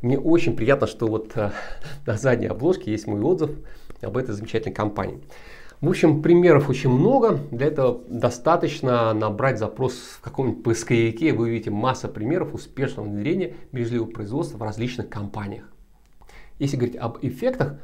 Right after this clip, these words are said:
то все компании демонстрируют очень хорошие результаты, заметно опережающие среднеотраслевые значения. А по моему опыту, на тех предприятиях, где я вот проработал, да,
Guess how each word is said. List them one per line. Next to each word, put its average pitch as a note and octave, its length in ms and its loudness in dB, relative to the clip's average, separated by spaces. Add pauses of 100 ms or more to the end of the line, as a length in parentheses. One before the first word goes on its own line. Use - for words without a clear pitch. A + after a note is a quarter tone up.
(100)
то - 80 -8
все - 160 -2
компании D3 480 0
демонстрируют A#2+ 540 -2
очень C#3+ 220 -2
хорошие A#2 380 -2
результаты, A2+ 460 0 (240)
заметно A2 680 0
опережающие B2 920 -2
среднеотраслевые B2 800 0
значения. A2 500 -4 (720)
А A2 200 4
по - 140 0
моему C#3 280 4
опыту, - 440 4
на B2 100 0
тех - 380 0
предприятиях, C#3+ 460 0
где G#2 160 0
я C#3 260 4
вот - 160 0
проработал, B2 640 2
да, D3 280 -4